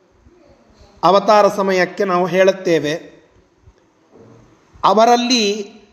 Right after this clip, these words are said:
ಹದಿನಾರು ಸಾವಿರದ ಒಂದು ನೂರು ಜನ ಅಗ್ನಿಪುತ್ರಿಯರು. ಆ ನರಕಾಸುರನ ಸಂಹಾರ ಸಮಯಕ್ಕೆ ಅವರನ್ನು ರಕ್ಷಣೆ ಮಾಡಿ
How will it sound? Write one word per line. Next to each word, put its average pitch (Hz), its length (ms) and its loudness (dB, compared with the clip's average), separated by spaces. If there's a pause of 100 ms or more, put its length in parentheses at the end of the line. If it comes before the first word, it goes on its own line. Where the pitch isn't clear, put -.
(320)
ಹದಿನಾರು 254 600 2
ಸಾವಿರದ 233 520 2
ಒಂದು 226 480 0
ನೂರು 254 400 -4
ಜನ 220 240 0 (1900)
ಅಗ್ನಿಪುತ್ರಿಯರು. 220 1200 0 (1800)
ಆ 185 440 4 (840)
ನರಕಾಸುರನ 233 880 2 (1400)
ಸಂಹಾರ 220 480 2 (160)
ಸಮಯಕ್ಕೆ 220 580 -2
ಅವರನ್ನು 202 460 0
ರಕ್ಷಣೆ 226 420 -2
ಮಾಡಿ 202 720 -2